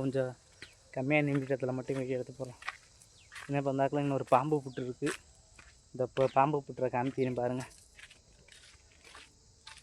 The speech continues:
இதோ பாருங்க, இதான் பாம்பு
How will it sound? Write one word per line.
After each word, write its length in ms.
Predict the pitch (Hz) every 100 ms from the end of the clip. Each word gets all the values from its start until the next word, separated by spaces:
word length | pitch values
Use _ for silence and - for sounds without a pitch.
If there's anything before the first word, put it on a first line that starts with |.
| - - - - - - - - - - - - - - - - - - - _ _ _ - - - -
இதோ 160 | - 143 135
பாருங்க, 160 | 131 131
இதான் 240 | 143 131
பாம்பு 200 | 131 139